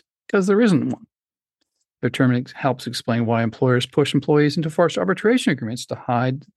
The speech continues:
their discriminatory and previously distorted sexual harassment cases, which is now illegal.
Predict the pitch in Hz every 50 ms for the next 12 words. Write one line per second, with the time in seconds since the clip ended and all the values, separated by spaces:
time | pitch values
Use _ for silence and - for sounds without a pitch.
0 | _ - - - _ - - 117 123 123 - - - 143 135 131 - - 139 131
1 | 135 139 135 120 113 113 - _ _ - - 139 135 127 - 143 131 123 127 127
2 | - 117 - - - 180 190 151 123 127 - 127 120 - 135 120 120 143 165 196
3 | 202 - 147 127 - - 110 101 - - - - - - _ _ _ _ _ _
4 | - 262 - 226 - - 127 117 117 113 110 120 120 110 - - -